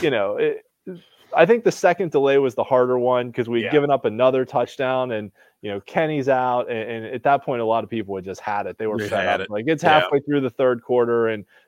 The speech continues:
Speaker 1: my dad and I were kinda like, "We'll stick it out. We'll see if they, they come out and actually do anything." 'Cause that,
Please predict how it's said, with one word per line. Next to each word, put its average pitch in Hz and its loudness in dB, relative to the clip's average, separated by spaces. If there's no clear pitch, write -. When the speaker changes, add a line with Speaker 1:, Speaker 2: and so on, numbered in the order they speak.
Speaker 1:
my 139 4
dad 143 6
and 131 0
I 123 0
were 117 -2
kinda 117 -10
like, 117 -6
"We'll 220 4
stick 196 -2
it 160 4
out. 147 4
We'll 151 2
see 170 0
if 147 -4
they, 135 4
they 127 -6
come 143 -6
out 127 -2
and 123 -8
actually 113 -6
do 131 0
anything." 113 -6
'Cause 120 0
that, 151 0